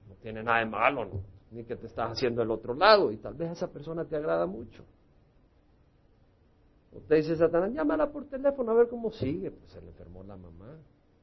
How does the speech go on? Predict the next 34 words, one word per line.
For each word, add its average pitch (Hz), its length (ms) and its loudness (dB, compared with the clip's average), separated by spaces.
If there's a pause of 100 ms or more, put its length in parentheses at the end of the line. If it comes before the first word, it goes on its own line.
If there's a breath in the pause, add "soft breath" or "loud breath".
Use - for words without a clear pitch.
(300)
Y, 151 200 -20
y 160 40 -18
son 254 280 -12
mentiras, 262 540 -6
tú - 140 -20
tienes 202 200 -4
que 185 120 -12
ser 170 200 -10
sabio. 151 440 0 (1600)
O 233 120 12
de 233 100 12
tus 233 240 6
hijos, 262 240 12
dice, 226 180 10
"Déjalos 285 380 12
que 262 100 -4
usen 262 160 10
el 226 140 12
internet 170 420 10
sin 190 140 4
supervisión, 139 640 4
en 123 100 6
fin, 156 200 -2
tienes 156 260 6
que 131 120 4
dejarlos 120 400 6
que 104 80 -10
sean 113 240 2
independientes, 104 800 -2
debes 107 220 -4
de 107 100 -8
confiar 107 380 -6
en 101 160 -6
ellos". 170 420 -4